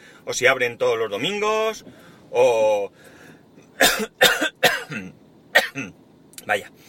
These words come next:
o cómo está la situación. Pero en cualquier caso, para el domingo no, no la voy a coger porque me es imposible. Eh, hemos valorado quizás la posibilidad de presentarnos allí, eh, exponer nuestro problema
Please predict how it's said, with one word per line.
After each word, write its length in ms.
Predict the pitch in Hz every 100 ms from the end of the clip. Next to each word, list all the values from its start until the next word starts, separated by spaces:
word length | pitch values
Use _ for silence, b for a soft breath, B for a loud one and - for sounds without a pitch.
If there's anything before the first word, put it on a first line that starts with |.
| B B -
o 100 | 135
cómo 180 | 151 151
está 160 | 147
la 100 | 143
situación. 560 | 135 120 127 190 131 - B B B _
Pero 160 | 131
en 60 | 135
cualquier 340 | 131 127 151
caso, 480 | 143 156 170 170 175 -
para 180 | 120 117
el 60 |
domingo 240 | 117 127 127
no, 280 | 117 107
no 120 | 104 113
la 80 |
voy 100 | 107
a 60 | 107
coger 280 | 107 131 151
porque 240 | 113 98
me 100 | 95
es 120 | 101 107
imposible. 540 | 92 92 120 95 85 - - _ _ _ _ _ _ B B B B
Eh, 720 | - 117 117 113 110 110 104 b b b b _ - - - -
hemos 220 | 160 175
valorado 360 | 165 156 160 170
quizás 360 | 147 165 160
la 100 | 156
posibilidad 540 | 147 143 143 135 147 156
de 160 | 143
presentarnos 640 | 127 120 123 127 135 139 139
allí, 300 | 139 185 220 - - - -
eh, 160 | 113 101
exponer 320 | - 110 123
nuestro 320 | 127 131 127
problema 480 | 120 120 156 180